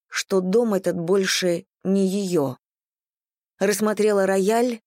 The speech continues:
и окончательно убедилась. На крышке зияли липкие круги от бутылок и грязные следы ботинок. Валялись прямо так, без тарелок,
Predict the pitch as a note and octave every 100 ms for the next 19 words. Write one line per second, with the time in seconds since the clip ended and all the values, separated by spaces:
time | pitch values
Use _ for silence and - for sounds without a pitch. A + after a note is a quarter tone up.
0 | _ _ _ _ F#3+ F#3 F#3 E3+ G3 F#3+
1 | F#3+ F3 F3 E3+ F3 E3 D#3 C3+ B2 -
2 | - _ _ _ _ _ _ _ _ _
3 | - G#3+ A#3+ D4 C#4+ A#3+ G3+ G#3 G3+ A3
4 | G#3+ F#3+ G3+ G3+ - F#3+ F#3 F#3 F#3+ F#3+
5 | G3+ F3+ E3+ F#3+ B3 B3 D3+ - F3 E3
6 | E3+ G3 F#3 F3 E3 - F3+ F3 F3+ F#3
7 | F#3 F3+ D3+ C3+ - - _ _ _ _
8 | E3+ F#3+ G3+ F#3+ F3 - F3+ F3 D#3+ G#3
9 | G3+ D#3+ D#3 - E3+ F#3 G#3+ G3 -